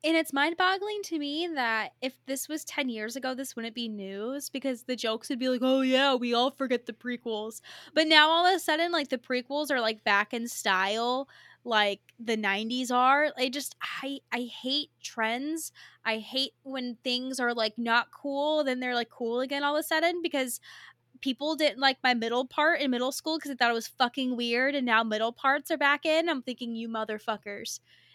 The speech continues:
And then, like, jeans always come in back in and out of style. Then that's the, with Star Wars, I guess.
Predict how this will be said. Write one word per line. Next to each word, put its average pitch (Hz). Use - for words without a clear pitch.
And 277
then, 330
like, 277
jeans 285
always 302
come 294
in 302
back 277
in 285
and 269
out 262
of 262
style. 277
Then 240
that's 233
the, 294
with 269
Star 269
Wars, 254
I 208
guess. 208